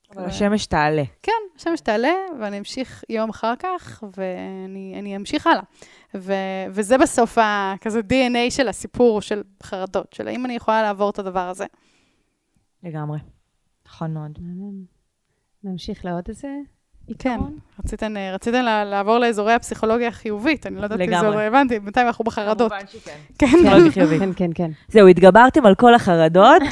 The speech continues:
Speaker 2: <laughs>
Speaker 1: עכשיו
Speaker 2: עוד כלי, <laughs> ש-, עוד כלי ש-,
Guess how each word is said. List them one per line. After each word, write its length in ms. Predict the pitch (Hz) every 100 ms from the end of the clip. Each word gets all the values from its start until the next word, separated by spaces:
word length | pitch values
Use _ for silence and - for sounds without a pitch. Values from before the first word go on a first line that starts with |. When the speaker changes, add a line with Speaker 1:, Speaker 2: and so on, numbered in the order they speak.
| 240
Speaker 2:
<laughs> 120 | 226 190
Speaker 1:
עכשיו 440 | 240 240 247 269 269 240
Speaker 2:
עוד 180 | 285 311
כלי, 300 | - 240 233 - -
<laughs> 180 | 311 302
ש-, 180 | - 320 359 349 269 - 262 - - 277 226 214 480 403 392 370 - -
עוד 140 | 262
כלי 240 | - 254
ש-, 140 | 262